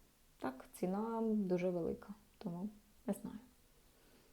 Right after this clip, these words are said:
Не наважилась. Але крем для обличчя потрібно шукати, тому що, як я вже сказала, Елізабет Артен, ну, такое.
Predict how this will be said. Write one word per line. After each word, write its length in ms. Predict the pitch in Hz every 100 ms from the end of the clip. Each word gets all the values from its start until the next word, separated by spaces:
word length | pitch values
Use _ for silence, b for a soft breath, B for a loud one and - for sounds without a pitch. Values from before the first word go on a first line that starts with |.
| -
Не 560 | 226 226 240 240 233 226
наважилась. 720 | 214 160 170 180 - 202 - -
Але 260 | 202 220
крем 300 | 247 220 220 226
для 220 | 196 202
обличчя 320 | 190 214 214
потрібно 360 | 202 185 202 196
шукати, 380 | - 247 254 254
тому 260 | 190 185
що, 160 | 196 196
як 240 | 180 180
я 60 | 170
вже 140 | 175
сказала, 380 | - 214 240 254
Елізабет 440 | 202 185 175 180
Артен, 500 | 185 - 240 240 240 247 B B B
ну, 220 | 311 381 415 - - - - - - - - - -
такое. 420 | - - -